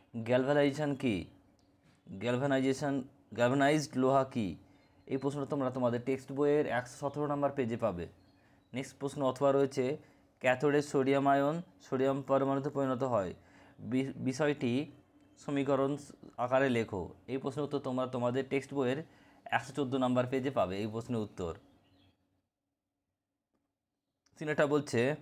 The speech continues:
অড়হর ডাল বা তরমুজের বীজে প্রাপ্ত এনজাইমের নাম কি? বলছে ইউরি-,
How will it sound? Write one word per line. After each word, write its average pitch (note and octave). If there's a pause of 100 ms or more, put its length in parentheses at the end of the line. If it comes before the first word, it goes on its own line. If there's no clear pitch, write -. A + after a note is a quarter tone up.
(300)
অড়হর C#3
ডাল C3+
বা C3+
তরমুজের C3
বীজে B2+ (260)
প্রাপ্ত B2+
এনজাইমের C3
নাম B2+
কি? D3 (760)
বলছে C3
ইউরি-, C#3+